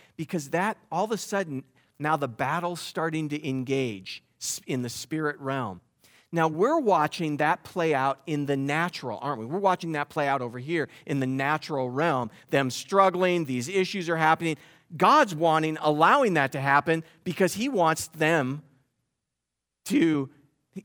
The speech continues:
get their attention off of themselves and, and look to God. He wants it to be difficult so that they would then look to the Lord. But oftentimes we see that, and our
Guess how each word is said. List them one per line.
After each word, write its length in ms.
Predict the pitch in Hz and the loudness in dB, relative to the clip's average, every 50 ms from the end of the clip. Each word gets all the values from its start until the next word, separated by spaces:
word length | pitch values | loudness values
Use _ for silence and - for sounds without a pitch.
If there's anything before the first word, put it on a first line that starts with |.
| _ 175 | _ -6
get 220 | 127 160 208 208 | 2 4 4 6
their 180 | 190 190 180 170 | 6 6 6 6
attention 560 | 165 - - 185 214 220 208 - 180 160 156 - | 4 2 0 2 2 2 2 0 -2 -4 -4 2
off 220 | - 175 185 202 - | 4 4 6 6 4
of 100 | 190 160 | 0 0
themselves 760 | 170 160 156 139 - - - 254 254 240 170 151 156 139 - - | 0 0 0 -2 -4 -2 2 4 6 6 6 4 2 0 -4 -6
and, 220 | 180 160 160 147 - - - _ | -4 -4 -4 -6 -10 -14 -4 _
and 220 | - 175 165 165 | 0 2 2 4
look 200 | 175 196 185 - - | 4 4 4 2 -4
to 80 | 196 | -4
God. 400 | 160 180 190 233 247 196 92 - - _ _ _ _ _ _ _ _ | 0 2 2 2 2 0 -2 -8 -16 _ _ _ _ _ _ _ _
He 140 | - 226 269 | -2 -2 0
wants 400 | 233 208 202 220 262 320 - - | 0 0 2 2 2 2 0 -2
it 100 | 160 123 | -8 -6
to 80 | - 151 | -6 -4
be 140 | 135 143 135 | -4 -4 -4
difficult 560 | 123 147 143 131 160 147 - 175 175 180 - | 0 -2 -2 -2 -2 -4 0 0 0 0 0
so 140 | - 190 185 | -4 -4 -2
that 180 | 180 190 180 | -2 -4 -2
they 160 | 170 190 202 | 0 0 2
would 180 | 214 196 190 156 | 2 2 2 2
then 220 | 185 185 185 170 156 - _ | 2 0 0 0 -4 -10 _
look 400 | - 170 170 190 277 269 - _ | -10 -6 0 2 2 2 0 _
to 120 | - 190 180 | -6 -4 -2
the 140 | 165 185 | 0 -2
Lord. 460 | 185 180 202 240 294 320 185 - - _ _ _ _ _ _ _ _ _ _ _ _ _ - - | -2 0 -2 -4 -4 -6 -10 -12 -14 _ _ _ _ _ _ _ _ _ _ _ _ _ -20 -2
But 140 | _ 220 240 | _ 2 4
oftentimes 540 | 247 294 320 - 294 240 220 214 202 180 160 | 6 4 4 2 0 2 2 2 2 0 -2
we 360 | 160 160 175 214 277 294 302 | -4 -6 -4 -2 -2 -2 -2
see 420 | 240 - - - - 277 302 370 269 | -2 -4 -6 -6 -6 -6 -6 -4 -2
that, 380 | 190 143 117 120 151 208 - - _ _ _ _ _ _ _ _ _ _ _ _ _ _ _ _ _ _ - | -2 -2 0 -2 -2 -4 -6 -10 _ _ _ _ _ _ _ _ _ _ _ _ _ _ _ _ _ _ 0
and 140 | 190 190 190 - | 2 2 2 0
our 400 | - 240 269 294 302 294 269 - | 0 2 4 4 4 4 2 0